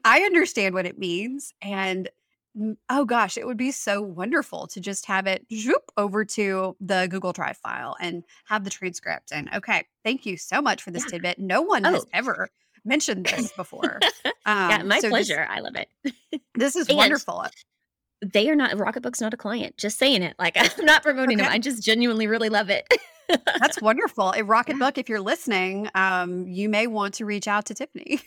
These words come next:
Speaker 1: <laughs>
Speaker 2: Absolutely. <laughs> I'm just kidding. That's
Speaker 1: That's
Speaker 2: funny.
Speaker 1: awesome.
Speaker 2: Yeah. So that's one of my favorite pieces of tech. Um,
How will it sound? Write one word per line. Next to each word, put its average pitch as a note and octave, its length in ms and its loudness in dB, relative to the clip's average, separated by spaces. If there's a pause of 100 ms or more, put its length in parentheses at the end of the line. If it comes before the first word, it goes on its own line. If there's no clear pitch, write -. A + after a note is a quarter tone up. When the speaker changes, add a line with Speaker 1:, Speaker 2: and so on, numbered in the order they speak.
(160)
Speaker 1:
<laughs> - 220 -2
Speaker 2:
Absolutely. - 560 -6
<laughs> - 40 -4
I'm - 520 2
just - 340 -10
kidding. D#4+ 180 -2 (320)
That's - 280 -10
Speaker 1:
That's - 180 4
Speaker 2:
funny. - 20 2
Speaker 1:
awesome. F#3+ 580 2
Speaker 2:
Yeah. E4+ 240 -6 (100)
So A#3 300 2
that's B3 280 -4
one F#4 120 0
of F4 80 -2
my A#3 160 -2
favorite F#3+ 500 -8
pieces F#3+ 340 -10
of F3 100 -12
tech. - 380 -6 (1040)
Um, G#3 260 2